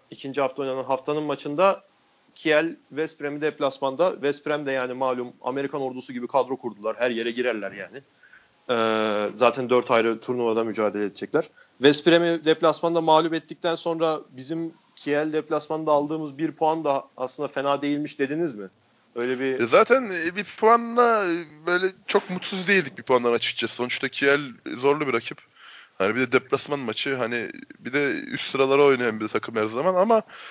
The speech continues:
Speaker 2: o maçtan iki puan çıkarsak çok daha iyi olurdu tabii. İki puan çıkarma imkanımız da vardı. Son birkaç dakikada yaptığımız hatalar hani böyle, e,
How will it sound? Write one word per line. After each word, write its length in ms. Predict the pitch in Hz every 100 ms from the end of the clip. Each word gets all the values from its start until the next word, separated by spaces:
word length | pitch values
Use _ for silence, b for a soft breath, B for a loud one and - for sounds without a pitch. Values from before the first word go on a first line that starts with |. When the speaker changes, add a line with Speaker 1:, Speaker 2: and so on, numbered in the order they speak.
| B -
Speaker 2:
o 80 |
maçtan 360 | 170 190 - 196
iki 140 | 190
puan 220 | - 196 190
çıkarsak 460 | - 180 170 -
çok 220 | - 180
daha 180 | 170 175
iyi 120 | 180
olurdu 240 | 170 139 113
tabii. 240 | 127 113
İki 140 | 117 127
puan 140 | 131
çıkarma 360 | - 143 139 139
imkanımız 480 | 139 139 139 131
da 100 | 139
vardı. 340 | 147 120 107 123
Son 240 | - 127
birkaç 280 | 127 143 -
dakikada 280 | 127 127 127
yaptığımız 440 | 127 - 131 -
hatalar 440 | 127 - 131 131 135
hani 200 | 131 135
böyle, 420 | 139 135 143 113 b b b b b b _ _ _ _ _
e, 60 | -